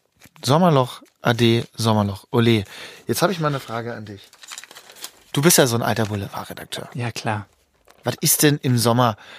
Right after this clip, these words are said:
Speaker 1: Habt ihr da andere Themen? Ist da die Sommermode? Bestellt ihr nicht jedes Jahr dieselben Bikinis vor? Oder, ähm,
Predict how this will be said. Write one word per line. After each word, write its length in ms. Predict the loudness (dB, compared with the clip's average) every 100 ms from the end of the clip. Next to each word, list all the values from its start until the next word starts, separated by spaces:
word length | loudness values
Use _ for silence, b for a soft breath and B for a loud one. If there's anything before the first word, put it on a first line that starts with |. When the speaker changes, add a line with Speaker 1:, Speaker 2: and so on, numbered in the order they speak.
| B
Speaker 1:
Habt 180 | -8 -2
ihr 80 | 2
da 180 | 4 2
andere 320 | 0 -2 -2
Themen? 380 | -4 -6 -8 -8
Ist 180 | -4 0
da 100 | 2
die 100 | 0
Sommermode? 480 | 0 2 4 4 2
Bestellt 320 | 0 2 2
ihr 100 | 2
nicht 200 | -2 -2
jedes 280 | 0 0 0
Jahr 180 | 2 2
dieselben 380 | 2 0 0 0
Bikinis 420 | -2 -4 -2 -2
vor? 240 | -2 -2 -4 B B B B 2
Oder, 480 | 4 6 4 4
ähm, 400 | 4 2 2 -2